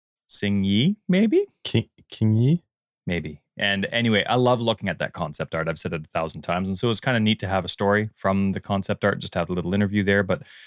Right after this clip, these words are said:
Speaker 1: see some of the stuff they've done that's not P O E related, and then see some of the stuff that is, right? Like, the concept art's very different than what actually makes gameplay. So I like seeing that kinda stuff.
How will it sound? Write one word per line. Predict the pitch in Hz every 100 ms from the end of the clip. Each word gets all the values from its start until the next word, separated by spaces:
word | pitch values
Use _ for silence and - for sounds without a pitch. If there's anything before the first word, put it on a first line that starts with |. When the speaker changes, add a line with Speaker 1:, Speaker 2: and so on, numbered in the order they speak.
| -
Speaker 1:
see | - -
some | 120 120
of | 110
the |
stuff | 104 - 107
they've | - 101 90
done | 98 98
that's | 90 -
not | 87 82 -
P | - 95
O | 92
E | 95
related, | 92 92 95 98
and | 92
then | 87
see | 82 107
some | 90 90
of | 85
the |
stuff | 82 - 82
that | - -
is, | 92 90 107 - -
right? | 101 110
Like, | 104 -
the |
concept | - 95 87 90 -
art's | 90 87 - -
very | 95 85
different | 82 90 92
than | 90 87
what | 85 82
actually | 80 - 90
makes | 78 78
gameplay. | - 104 104 110 104
So | - 110 -
I |
like | 135 73
seeing | - 95
that | 90 -
kinda | -
stuff. | - - 104